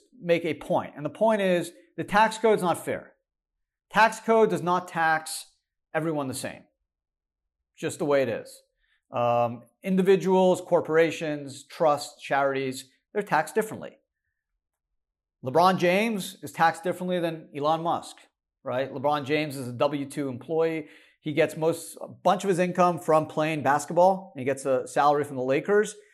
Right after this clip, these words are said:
whereas Elon Musk is a C E O and gets a salary but makes most of his money on the sale of stock.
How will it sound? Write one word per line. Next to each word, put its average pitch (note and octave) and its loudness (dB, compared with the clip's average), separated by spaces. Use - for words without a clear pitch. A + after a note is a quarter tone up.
whereas D#3+ 2
Elon F3 4
Musk D#3+ 4
is C#3 -4
a D3+ -6
C D3+ 0
E F#3 6
O G3+ 12
and D#3 0
gets D3 2
a C#3+ -8
salary D3 4
but C3+ -2
makes C#3+ -2
most A#3 8
of G3 0
his D3+ -2
money D3 0
on B2 -6
the B2+ -8
sale B2 0
of B2 -6
stock. - 0